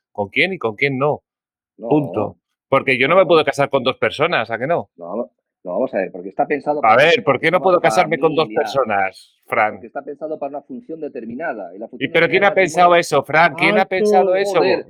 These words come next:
Speaker 3: Lo
Speaker 2: dos mil
Speaker 3: dejamos que la
Speaker 2: años
Speaker 3: sociedad
Speaker 2: de
Speaker 3: evoluciona y
Speaker 2: pensado
Speaker 3: que
Speaker 2: eso.
Speaker 3: si evolucionamos mucho, acabaremos con
Speaker 1: Pero
Speaker 3: un concepto de familia mu-, más general.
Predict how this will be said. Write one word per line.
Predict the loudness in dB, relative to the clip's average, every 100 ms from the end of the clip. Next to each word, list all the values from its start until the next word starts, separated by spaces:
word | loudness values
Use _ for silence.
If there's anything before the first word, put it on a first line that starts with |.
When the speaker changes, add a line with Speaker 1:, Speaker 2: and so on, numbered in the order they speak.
| -16
Speaker 3:
Lo | -16 -2 2 4
Speaker 2:
dos | 4
mil | 4
Speaker 3:
dejamos | 4 0 2
que |
la | 2
Speaker 2:
años | 2
Speaker 3:
sociedad | 2 4 4 2 0
Speaker 2:
de | 4
Speaker 3:
evoluciona | 6 4 2 2 4 4 4
y | 0
Speaker 2:
pensado | 2 2
Speaker 3:
que | 2 2
Speaker 2:
eso. | 0
Speaker 3:
si | 0
evolucionamos | -2 0 -2 -2 -4 -2 2 4 2
mucho, | 2 -2 -2 -2 0 -2 _ _
acabaremos | -8 -4 -2 0 2 2 2
con | 0
Speaker 1:
Pero | 2 2 2
Speaker 3:
un | 0
concepto | 0 -2 0 0
de | -2
familia | -2 0 4 4 4
mu-, | 0 -2
más | -6 -10
general. | -10 -12 -8 -8 -10